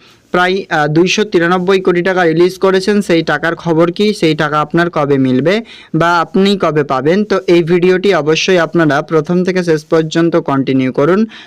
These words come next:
ভালো লাগলে লাইক করে অবশ্যই অন্যদের শেয়ার করতে ভুলবেন না।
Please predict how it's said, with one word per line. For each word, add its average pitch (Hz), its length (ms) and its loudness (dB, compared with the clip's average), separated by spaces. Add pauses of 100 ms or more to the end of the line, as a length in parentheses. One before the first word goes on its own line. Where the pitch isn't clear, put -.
(120)
ভালো 165 280 0
লাগলে 180 300 2
লাইক 151 280 0
করে 190 340 0
অবশ্যই 160 440 0
অন্যদের 156 380 2
শেয়ার 139 340 -2
করতে 139 360 -2
ভুলবেন 160 380 0
না। 123 160 0